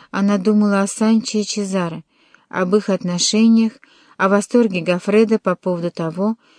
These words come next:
что его жена так нравится его брату,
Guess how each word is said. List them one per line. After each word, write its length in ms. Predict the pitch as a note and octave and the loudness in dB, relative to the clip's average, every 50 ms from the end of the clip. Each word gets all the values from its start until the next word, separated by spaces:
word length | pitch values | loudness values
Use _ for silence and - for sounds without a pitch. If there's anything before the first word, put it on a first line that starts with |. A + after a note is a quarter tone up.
| _ _ | _ _
что 240 | - - - - G#3 | -12 -6 -2 0 2
его 160 | G3+ F#3 F#3+ | 2 2 0
жена 380 | F#3 F3+ F3+ F3+ G3 G#3 A3+ A#3 | -2 -2 0 0 2 2 2 2
так 300 | - G#3 G3 G3+ - - | 2 0 -2 -2 -2 -6
нравится 560 | F3+ F3 E3+ E3+ F3+ F#3 F#3+ F#3+ - - F3+ | -6 -4 -4 -4 -4 -4 -6 -8 -10 -8 -8
его 200 | E3+ E3 E3 E3 | -6 -6 -6 -8
брату, 480 | D#3+ D#3 D#3 D3+ D3 D#3+ - - E3+ | -8 -6 -8 -8 -8 -10 -12 -18 -20